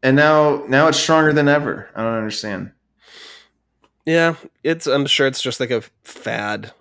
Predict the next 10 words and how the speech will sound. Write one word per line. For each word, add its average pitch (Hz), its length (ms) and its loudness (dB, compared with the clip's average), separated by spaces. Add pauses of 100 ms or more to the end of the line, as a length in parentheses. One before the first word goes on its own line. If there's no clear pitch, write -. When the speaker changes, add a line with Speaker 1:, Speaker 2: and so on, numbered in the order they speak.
(240)
Speaker 2:
like, 110 200 -12
novelty, 107 500 -6
do 104 220 -8
it - 100 -8
for - 120 -8
the 107 100 -8
meme 104 300 -8
thing 107 360 -6
that'll 107 200 -6
probably 107 600 -8